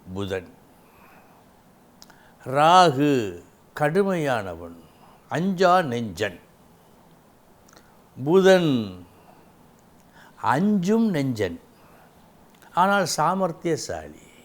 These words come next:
பேச்சாலேயே எதையும் சாதிப்பான். அந்த அளவுக்கு ஒரு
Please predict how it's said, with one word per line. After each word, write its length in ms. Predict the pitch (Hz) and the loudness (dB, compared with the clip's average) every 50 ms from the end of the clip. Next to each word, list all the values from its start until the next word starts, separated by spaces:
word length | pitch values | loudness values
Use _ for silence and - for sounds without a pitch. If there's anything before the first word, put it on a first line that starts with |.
| - - - - - - _ _ _ _ - _ _ _ _ _ _ _ - - - _ _ _ _ - _ - _ _ _ _ _ _ _ _ - | -20 -20 -20 -20 -20 -20 _ _ _ _ -20 _ _ _ _ _ _ _ -20 -20 -20 _ _ _ _ -20 _ -20 _ _ _ _ _ _ _ _ 6
பேச்சாலேயே 1160 | 190 202 214 240 254 233 - - - - 220 220 214 208 202 202 202 196 202 208 220 247 233 | 8 8 10 8 6 6 2 -6 0 4 6 8 8 8 8 6 4 4 4 6 6 6 6
எதையும் 440 | 196 180 180 185 190 185 202 208 180 - - | 4 2 2 0 0 0 0 -2 -4 -4 -2
சாதிப்பான். 840 | 151 147 151 156 156 156 143 - - 123 117 113 110 104 95 87 87 85 - - - _ _ _ _ _ _ _ _ _ - _ _ _ _ _ _ _ _ _ - - - | 0 0 2 2 0 -2 -4 -4 -4 -2 0 0 0 -2 -4 -8 -12 -18 -20 -20 -20 _ _ _ _ _ _ _ _ _ -20 _ _ _ _ _ _ _ _ _ -20 -14 -6
அந்த 560 | - 143 175 202 226 233 233 220 220 214 190 165 | -2 0 0 0 0 0 2 4 6 6 6 6
அளவுக்கு 720 | 151 160 190 214 208 196 180 165 - - 233 220 180 151 | 4 4 4 4 4 4 2 0 -2 -2 0 0 2 2
ஒரு 560 | 147 143 135 131 123 117 110 107 98 90 | 4 2 2 2 2 0 0 -2 -2 -6